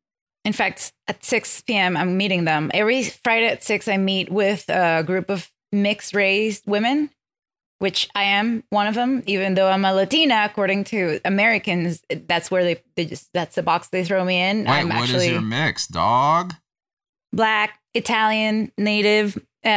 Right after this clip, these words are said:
Speaker 1: I mean, indigenous South American. So, uh, and then I,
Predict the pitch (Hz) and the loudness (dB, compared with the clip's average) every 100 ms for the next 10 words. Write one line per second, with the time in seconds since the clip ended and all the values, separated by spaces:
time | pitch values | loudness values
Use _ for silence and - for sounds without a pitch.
0 | - 208 220 - 202 185 220 214 226 220 | 0 0 0 2 2 4 4 4 2 0
1 | 214 196 196 185 196 196 214 214 - - | 0 0 0 0 0 0 -2 -2 -6 0
2 | 240 226 214 202 190 185 170 _ _ _ | 2 4 4 4 2 2 -2 _ _ _
3 | _ _ _ _ _ _ - - 226 208 | _ _ _ _ _ _ -16 -2 0 4
4 | 185 160 143 90 _ _ _ _ _ - | 4 4 2 -2 _ _ _ _ _ 0
5 | 262 254 240 220 214 185 | 2 4 4 4 0 -2